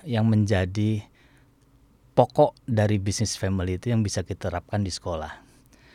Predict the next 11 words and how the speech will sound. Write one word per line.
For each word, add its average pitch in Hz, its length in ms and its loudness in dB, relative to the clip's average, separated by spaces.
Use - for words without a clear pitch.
Nah, 110 160 4
di 120 80 4
business 117 320 0
family 120 480 4
itu 180 400 -2
ada 110 240 0
tiga 107 320 -2
hal 113 240 -2
yang 107 240 -4
paling 98 320 -2
penting. 101 480 -4